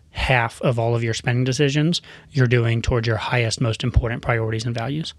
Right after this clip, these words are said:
Well, by using a really basic budget, you can pretty quickly go to, like, eighty percent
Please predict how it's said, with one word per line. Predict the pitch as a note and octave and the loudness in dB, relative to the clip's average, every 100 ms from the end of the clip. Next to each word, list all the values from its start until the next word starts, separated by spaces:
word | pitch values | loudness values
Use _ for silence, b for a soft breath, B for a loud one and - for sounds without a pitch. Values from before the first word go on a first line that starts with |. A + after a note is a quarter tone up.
| - - | -8 4
Well, | C#3+ | 4
by | D3+ D3+ | 6 4
using | C#3 C#3 A3+ F#3+ D#3 | 4 6 4 6 4
a | B2+ | 4
really | B2 C#3+ B2 | 6 4 4
basic | A2+ C#3+ - C#3+ - | 2 2 0 -4 0
budget, | A#2+ C3+ F3+ A4 - - | 2 4 2 2 -8 0
you | E3 | 2
can | F3 | 2
pretty | C3+ B2+ | 2 0
quickly | A2+ C#3+ - B2+ | 2 -2 0 -2
go | A#2 | 0
to, | A#2 | -2
like, | A2+ A2+ - | -4 -6 0
eighty | B2 A#2 | 0 0
percent | C3 - C#3 | -4 -4 -6